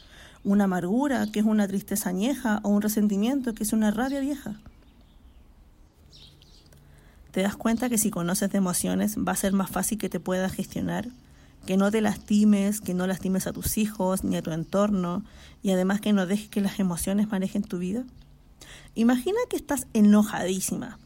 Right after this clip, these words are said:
y eres capaz de calmar esa intensidad, evitar gritar,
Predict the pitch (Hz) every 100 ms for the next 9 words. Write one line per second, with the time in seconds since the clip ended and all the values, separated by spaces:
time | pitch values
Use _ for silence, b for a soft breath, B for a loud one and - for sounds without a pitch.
0 | - - 208 202 208 214 190 160 196 208
1 | 214 190 175 160 180 214 269 277 269 269
2 | 285 320 320 240 269 B B B B 214
3 | 180 170 160 - - 226 226 214